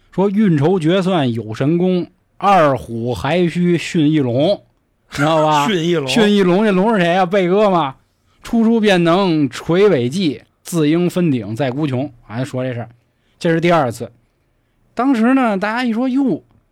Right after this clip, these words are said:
Speaker 1: 这个刘焉这儿有点能人啊，这贝哥不错。”说：“那你接着，操，你再给我铲点事儿来吧。”
Speaker 2: 啊，说那哪儿
Speaker 1: 又去。
Speaker 2: 还打不过啊？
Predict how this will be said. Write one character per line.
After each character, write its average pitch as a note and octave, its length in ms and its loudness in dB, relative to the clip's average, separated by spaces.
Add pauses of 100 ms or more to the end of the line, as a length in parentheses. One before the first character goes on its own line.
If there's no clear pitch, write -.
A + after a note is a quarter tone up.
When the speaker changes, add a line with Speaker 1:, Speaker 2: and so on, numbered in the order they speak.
(160)
Speaker 1:
这 F3+ 260 0
个 C#3+ 360 0
刘 F#3+ 220 -2
焉 C#4 200 2
这 C4 80 4
儿 F3+ 60 2
有 F#3+ 140 -2
点 A#3+ 160 0
能 E3 180 0
人 D3 200 0
啊， C3 300 -4
这 F3+ 140 -4
贝 F3+ 180 -2
哥 G#3+ 140 0
不 G#3+ 120 -6
错。” F#3 320 -2 (120)
说 A3 260 -2
：“那 B3+ 100 0
你 F#3 160 2
接 B3 220 0
着， A3+ 180 0
操， G#3+ 280 -4
你 F3 160 -2
再 A3 160 -2
给 E3 100 -4
我 G3+ 100 -2
铲 F3 120 -4
点 F#3+ 120 -2
事 E3 80 -2
儿 F#3 120 0
来 C#3 80 -2
吧。” B2+ 240 -4
Speaker 2:
啊， C3 100 -14
说 F3+ 180 -4
那 G3 140 -2
哪 A3 80 2
儿 - 20 2
Speaker 1:
又 F#3 60 0
去。 E3+ 140 2
Speaker 2:
还 C#3+ 260 -6
打 B2 160 -6
不 A#2+ 80 -10
过 A#2 120 -8
啊？ - 80 -16